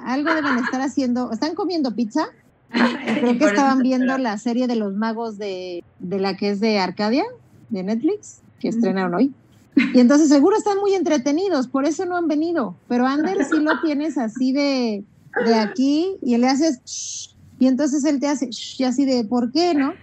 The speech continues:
Speaker 1: O sea, y te echa bronca y te reclama, eh. Entonces, pues, ha sido de definir y organizar tiempos y espacios. Y algo muy bueno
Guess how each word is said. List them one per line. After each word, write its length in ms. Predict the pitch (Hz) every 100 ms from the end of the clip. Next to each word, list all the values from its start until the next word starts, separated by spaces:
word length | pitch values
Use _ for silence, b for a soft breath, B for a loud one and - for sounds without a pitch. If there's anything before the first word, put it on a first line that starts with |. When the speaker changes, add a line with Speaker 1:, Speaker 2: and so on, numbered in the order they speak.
| B B -
Speaker 1:
O 60 | 240
sea, 260 | 214 247
y 80 | 226
te 100 | 240
echa 220 | 254 330 294
bronca 280 | 277 285
y 80 | 311
te 100 | 262
reclama, 760 | 233 208 233 262 285 302 285 247
eh. 260 | 202 185 - - -
Entonces, 280 | - 302 269
pues, 140 | 262
ha 120 | 277 294
sido 240 | 370 392
de 160 | 320 254
definir 680 | 247 247 262 247 269 330 320
y 80 |
organizar 680 | 339 285 247 220 - 277 277
tiempos 440 | 277 262 262 269 247
y 60 |
espacios. 760 | 190 - 226 247 277 330 415 - - - -
Y 100 | 254
algo 280 | 277 285 302
muy 300 | 294 339 330
bueno 480 | 302 285 285 330